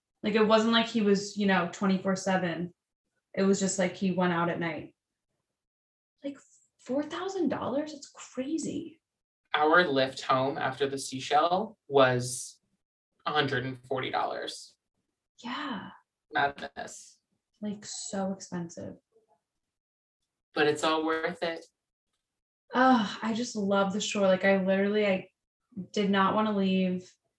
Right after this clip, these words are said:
Speaker 1: And I was like, "Okay, how can I make enough money to get a beach house, like, tomorrow?"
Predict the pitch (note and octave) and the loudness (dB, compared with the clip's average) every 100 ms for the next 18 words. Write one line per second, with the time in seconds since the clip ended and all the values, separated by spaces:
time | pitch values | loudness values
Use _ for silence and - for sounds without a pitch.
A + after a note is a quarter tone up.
0 | _ _ - G3+ G3 G3 F#3+ G3 F#3 F3+ | _ _ 0 2 4 2 2 2 0 0
1 | - - F#3 F#3 F#3 F#3 F#3+ - - G#3 | -4 0 2 4 4 4 0 -4 -8 -4
2 | G3 F#3 F3+ F3+ F3+ F#3 F3+ F3 F3 G3+ | -2 0 -2 -2 -4 -4 -4 -6 -8 -6
3 | - D#4+ D4+ C4 B3 A#3+ A#3 A#3 - _ | 0 4 6 6 6 6 4 2 -6 _
4 | _ - - - A3 G3+ G3 F#3+ F#3+ F#3 | _ -6 -4 -2 2 4 4 2 2 2
5 | - - - G3+ G3 G3 F#3+ - G3+ F#3 | -2 -16 -2 2 4 2 0 0 2 2
6 | G3 F#3 - F#3 - - F3+ - G3 | 2 -2 -4 -6 -4 -4 -6 -8 -12